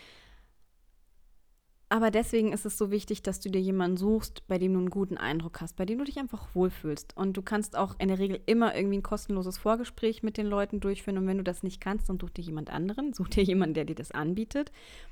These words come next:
der dir einfach all deine Fragen beantwortet. Und trau dich auch wirklich, all deine Fragen zu stellen.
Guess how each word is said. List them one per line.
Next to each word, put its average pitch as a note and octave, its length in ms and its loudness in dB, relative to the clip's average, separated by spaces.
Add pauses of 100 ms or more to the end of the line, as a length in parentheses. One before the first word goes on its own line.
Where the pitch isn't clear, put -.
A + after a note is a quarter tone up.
(140)
der B3 80 4
dir C4+ 140 4
einfach - 240 -4
all F3+ 180 0
deine E3 180 0
Fragen B3+ 400 0
beantwortet. D3+ 600 -6
Und - 220 -4 (180)
trau B3 260 6
dich B3+ 200 0
auch G3+ 100 0
wirklich, G3 320 -4
all F#3 120 2
deine F#3+ 220 0
Fragen F#3 320 -2
zu - 140 -12
stellen. D3+ 420 -4